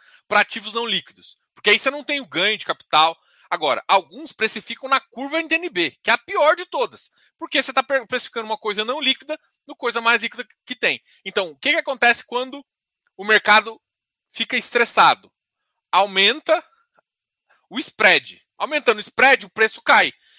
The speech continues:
Então, você tem, por exemplo, nesse caso, os seus V Ps caindo, né? E isso acontece muito, você pode notar que quando o, o mercado fechou o spread, né, quando o mercado, as, as N T N Bs começaram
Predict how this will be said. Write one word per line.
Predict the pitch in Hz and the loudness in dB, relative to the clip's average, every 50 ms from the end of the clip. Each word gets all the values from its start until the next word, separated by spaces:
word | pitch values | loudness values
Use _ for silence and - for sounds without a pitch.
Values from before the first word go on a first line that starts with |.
| - - - | -20 -12 -12
Então, | 143 - - 185 175 | -8 -4 -4 -4 -2
você | - 208 | -4 -4
tem, | - - 196 202 214 220 190 165 | -2 0 0 0 -2 -4 -8 _
por | - - 190 | -6 -4 -2
exemplo, | 170 165 165 143 - 156 | -2 -2 -2 -6 -6 -4
nesse | 165 190 196 - - | -4 -2 -2 -2 -4
caso, | - - 196 226 262 262 - - - - _ _ _ _ _ - | 0 4 4 6 6 4 2 -4 -14 -20 _ _ _ _ _ -16
os | 147 - | -10 -8
seus | 185 185 170 175 | -6 -6 -4 -4
V | 196 190 | -6 -4
Ps | _ 185 180 175 - | _ -2 -4 -2 0
caindo, | - 226 220 226 214 175 143 117 101 _ _ _ _ _ _ _ _ _ _ _ - | 2 2 2 2 -2 -6 -14 -18 -20 _ _ _ _ _ _ _ _ _ _ _ -2
né? | 127 127 - - | -2 -2 -2 -4
E | - - - 190 | -10 -14 -10 -8
isso | 196 - 320 | -4 -4 -4
acontece | - - 302 240 262 240 226 - | -4 -4 -2 2 2 2 2 0
muito, | 202 208 254 311 - - | -4 -8 -14 -14 -12 -10
você | - 226 | -8 -8
pode | 196 - 226 247 240 247 | -4 -2 -2 -2 -2 -4
notar | 240 240 214 _ - 226 262 262 - _ _ - - _ - | -8 -10 -2 _ 4 4 4 2 0 _ _ -20 -20 _ -20
que | - - | -20 -8
quando | - 226 262 311 311 311 | -4 -2 -2 -2 -2 -6
o, | 277 220 - 196 - 381 262 - - - _ _ _ _ _ _ _ | -10 -10 -12 -14 -14 -14 -14 -16 -18 -20 _ _ _ _ _ _ _
o | 156 | -4
mercado | 170 180 170 - - 170 165 156 147 | 0 0 0 2 4 2 2 2 0
fechou | 127 - - - 185 185 - - - - 254 277 254 | -8 -18 -8 -4 -4 -4 -4 -4 -4 -2 -2 -2 -2
o | 196 | -4
spread, | - - - 180 202 226 208 160 | -8 -4 0 2 2 2 2 0
né, | 151 147 | -6 -10
quando | - - 190 196 214 | -10 -10 -14 -14 -10
o | 202 | -6
mercado, | 196 196 180 - 180 160 160 | -4 -4 -2 0 0 -2 -2
as, | 160 156 165 - | -4 -8 -6 -2
as | 139 147 143 131 | 0 0 0 0
N | 156 160 160 | -2 -6 -6
T | - | -6
N | 175 170 147 | -8 -8 -10
Bs | 127 143 135 - | -12 -12 -12 -12
começaram | - 151 147 - 165 156 151 135 | -10 -8 -4 -2 0 0 0 -2